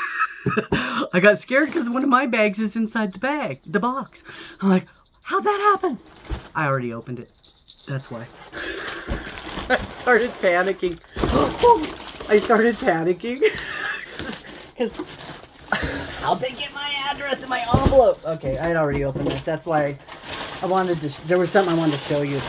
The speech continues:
in here. Postal related. It's post office related. Okay. You know, when you're, when you're packing your things to go places,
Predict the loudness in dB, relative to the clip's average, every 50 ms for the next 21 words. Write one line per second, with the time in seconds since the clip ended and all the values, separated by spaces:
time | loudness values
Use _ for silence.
0 | -2 -2 -2 -2 -2 -2 -4 -4 -6 -8 -12 -12 -12 -12 -12 -12 -14 -14 -14 -12
1 | -12 -12 -10 2 4 4 4 4 2 0 0 0 0 0 0 0 0 0 -2 -2
2 | -4 -4 -6 -6 -6 -6 -6 -6 -8 -6 -6 -6 -6 -6 -8 -10 -12 -14 -16 -18
3 | -18 -18 -16 -12 -10 -10 -8 -10 -10 -12 -14 -16 -18 -16 -6 -4 -4 -2 4 4
4 | 4 4 4 2 0 0 0 -4 -6 -6 -6 -6 -6 -6 -8 -10 -8 0 0 0
5 | 0 0 -6 -6 -6 -8 -8 -8 -10 -12 -8 -2 2 4 6 6 6 6 4 4
6 | 4 2 2 4 4 6 6 8 6 4 4 2 -2 0 0 0 0 0 0 2
7 | 2 0 0 0 2 2 2 2 2 -2 -8 -10 -4 0 0 2 2 0 -4 -4
8 | -4 -2 -2 -2 0 0 -2 -2 -2 -4